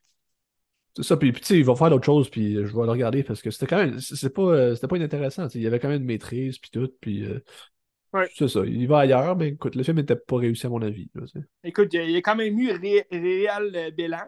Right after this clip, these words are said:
Speaker 2: euh, dans le
Speaker 1: Réal
Speaker 2: film.
Speaker 1: Bossé, Réal Bossé.
Speaker 2: Réal Bossé, excuse.
Speaker 1: Ouais.
Speaker 2: <laughs> Ça fait la job, pareil, tu sais, Serge.
Speaker 1: Serge, oui.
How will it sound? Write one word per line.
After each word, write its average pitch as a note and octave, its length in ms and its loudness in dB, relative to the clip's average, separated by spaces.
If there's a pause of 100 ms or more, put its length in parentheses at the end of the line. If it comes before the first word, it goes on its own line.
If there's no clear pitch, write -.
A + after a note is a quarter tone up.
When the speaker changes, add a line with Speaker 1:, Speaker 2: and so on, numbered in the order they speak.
(120)
Speaker 2:
euh, E3+ 360 -18
dans D#3+ 100 -18
le D#3+ 40 -14
Speaker 1:
Réal C#3+ 40 -8
Speaker 2:
film. A#2+ 140 0
Speaker 1:
Bossé, A2+ 360 0
Réal A2+ 140 -2
Bossé. A2 380 -8
Speaker 2:
Réal F#3+ 200 0
Bossé, F3+ 340 0
excuse. G3+ 420 -16
Speaker 1:
Ouais. - 300 -12 (320)
Speaker 2:
<laughs> - 1400 -2
Ça F3 120 -4
fait A#3 80 4
la A3+ 160 6
job, A#3 200 0
pareil, G3+ 320 -8
tu A3+ 140 -16
sais, - 60 -16
Serge. A3+ 600 -6 (520)
Speaker 1:
Serge, B2 440 -8 (120)
oui. B2 160 -6